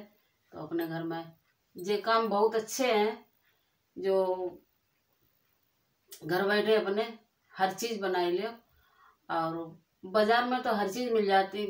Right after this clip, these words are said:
मिल जाते हैं, कुछ कुछ ले लो, हर चीज़ मिल जाए। ऐसी कोई चीज़ नहीं है जो बाजार मिल नहीं जाए। तो अपने घर में बनाए के देखो, कितनो सुकून आता है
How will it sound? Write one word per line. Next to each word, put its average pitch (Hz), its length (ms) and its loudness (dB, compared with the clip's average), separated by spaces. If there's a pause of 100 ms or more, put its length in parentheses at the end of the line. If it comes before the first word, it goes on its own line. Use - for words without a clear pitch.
मिल 190 220 0
जाते 196 320 0
हैं, 202 200 -4 (1200)
कुछ 226 200 -2 (140)
कुछ 240 240 -8
ले 247 200 2 (100)
लो, 214 160 2
हर 202 200 0
चीज़ 190 280 -4
मिल 160 220 -2
जाए। 160 260 -8 (420)
ऐसी 208 240 -2
कोई 220 260 2
चीज़ 220 240 -2
नहीं 196 260 2
है 214 120 -2
जो 214 80 0
बाजार 190 360 0
मिल 208 280 2
नहीं 170 240 0
जाए। 185 200 -2 (720)
तो 180 80 -2 (340)
अपने 220 220 0
घर 202 240 2
में 262 160 -2
बनाए 220 300 4
के 185 60 -4
देखो, 196 380 -2
कितनो 220 300 -2
सुकून 208 440 0
आता 180 340 0
है 202 180 -4